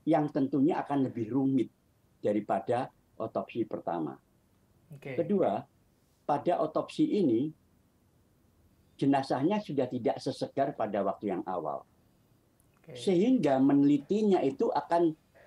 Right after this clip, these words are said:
Speaker 1: jauh harus lebih teliti. Banyak jaringan itu diambil semua, potong-potong kecil-kecil seharusnya,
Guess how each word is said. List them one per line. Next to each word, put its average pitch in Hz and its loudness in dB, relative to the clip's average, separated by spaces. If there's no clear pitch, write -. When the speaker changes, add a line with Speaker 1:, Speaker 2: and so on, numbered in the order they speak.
Speaker 1:
jauh 160 2
harus 123 -2
lebih 123 -4
teliti. 196 0
Banyak 151 0
jaringan 139 0
itu 208 -4
diambil 123 -2
semua, 151 -2
potong-potong 120 -4
kecil-kecil 113 -6
seharusnya, 87 -8